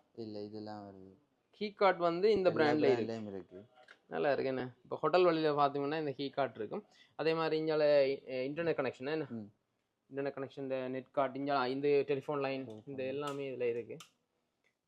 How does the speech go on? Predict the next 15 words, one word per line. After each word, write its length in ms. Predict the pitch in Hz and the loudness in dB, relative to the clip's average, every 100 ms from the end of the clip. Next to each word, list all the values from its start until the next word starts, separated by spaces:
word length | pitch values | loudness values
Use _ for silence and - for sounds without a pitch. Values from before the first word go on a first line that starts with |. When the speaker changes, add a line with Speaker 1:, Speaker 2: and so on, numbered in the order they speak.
| - 135 | -8 -4
Speaker 2:
பாத்தீங்கன்னா 360 | 143 156 185 | -2 -2 -2
கலரும் 440 | 180 185 208 202 175 | 2 4 4 2 2
டிஃப்ரெண்டா 540 | 156 170 202 226 156 | 2 0 -2 2 2
இருக்கு. 200 | 135 139 | 2 0
ஒரு 320 | 139 139 135 - _ _ 147 | -2 -2 -4 -10 _ _ -6
கிரே 200 | 160 190 | -2 0
கலருக்கு 320 | 185 175 165 | 0 0 0
ஒரு 200 | 151 147 | 0 0
ஆரஞ்சு 400 | 151 156 151 - - | -2 -4 -8 -6 -6
இருக்கு. 260 | 135 135 131 | -4 -8 -6
என்னன்னா 200 | 156 165 | -4 2
மோட்டர் 220 | 196 214 | 2 2
சுவிட்ச் 300 | 175 123 113 | 0 0 -2
அது. 160 | 113 - | -4 -10
Speaker 1:
ம். 260 | 113 104 | -10 -12